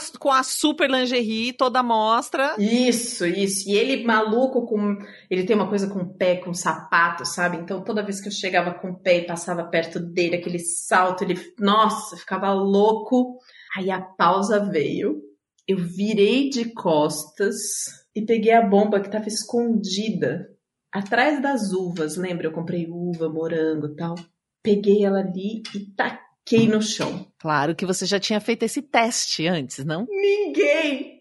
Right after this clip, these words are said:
Speaker 2: tava preparado pro que aconteceu em seguida.
Speaker 1: O que aconteceu?
Speaker 2: Ai,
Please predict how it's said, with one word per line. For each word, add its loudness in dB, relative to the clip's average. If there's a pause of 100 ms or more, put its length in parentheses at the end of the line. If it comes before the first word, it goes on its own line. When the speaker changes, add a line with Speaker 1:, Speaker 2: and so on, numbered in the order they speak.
(120)
Speaker 2:
tava 2
preparado 0 (180)
pro 0
que -2
aconteceu 0
em 0
seguida. -4 (1300)
Speaker 1:
O -10
que 2
aconteceu? 2
Speaker 2:
Ai, 2